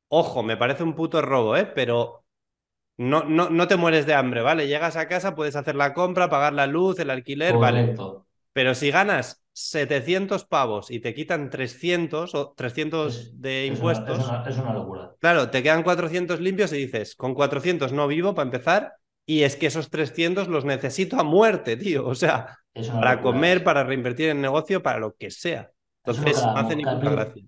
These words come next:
Speaker 2: no hace ni puta gracia. Y al final
Speaker 1: <laughs> Es
Speaker 2: es
Speaker 1: el
Speaker 2: lo que
Speaker 1: resumen.
Speaker 2: decía, el principio es muy jodido, porque el principio
Speaker 1: Sí,
Speaker 2: es cuando
Speaker 1: sí,
Speaker 2: estás
Speaker 1: sí.
Speaker 2: arrancando y es lo que decimos. O sea, es que yo no recomiendo a nadie que esté ganando
Speaker 1: No.
Speaker 2: cuatrocientos,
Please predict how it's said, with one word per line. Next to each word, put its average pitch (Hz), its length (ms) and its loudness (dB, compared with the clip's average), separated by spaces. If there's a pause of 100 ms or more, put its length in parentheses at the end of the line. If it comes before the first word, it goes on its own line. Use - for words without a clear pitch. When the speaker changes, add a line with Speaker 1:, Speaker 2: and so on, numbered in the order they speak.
(140)
Speaker 2:
no 117 100 -8
hace 120 160 -4
ni 123 80 0
puta 113 240 -4
gracia. - 200 -10
Y 110 40 -6
al 107 80 -4
final 135 200 4
Speaker 1:
<laughs> - 20 8
Es 143 80 4
Speaker 2:
es - 0 -
Speaker 1:
el 165 100 4
Speaker 2:
lo 160 80 6
que 147 80 6
Speaker 1:
resumen. - 20 6
Speaker 2:
decía, 127 540 0 (220)
el 139 200 4
principio 165 600 4
es 156 100 4
muy 156 140 4
jodido, 117 400 -2 (140)
porque 107 160 -8
el 101 60 -6
principio 135 320 -2
Speaker 1:
Sí, - 20 4
Speaker 2:
es 117 100 4
cuando 123 260 2
Speaker 1:
sí, - 0 -
Speaker 2:
estás 127 280 0
Speaker 1:
sí. - 0 -
Speaker 2:
arrancando 151 800 4
y 123 80 -4
es 123 60 0
lo 120 60 -2
que 117 100 -4
decimos. - 280 -12 (100)
O - 40 -20
sea, 101 100 -10
es - 60 -14
que 98 260 -8
yo 113 100 -4
no 113 100 0
recomiendo 110 360 -2
a - 40 -4
nadie 110 460 -4 (160)
que 110 80 -10
esté 95 200 -6
ganando 113 400 2
Speaker 1:
No. - 0 -
Speaker 2:
cuatrocientos, 117 800 -2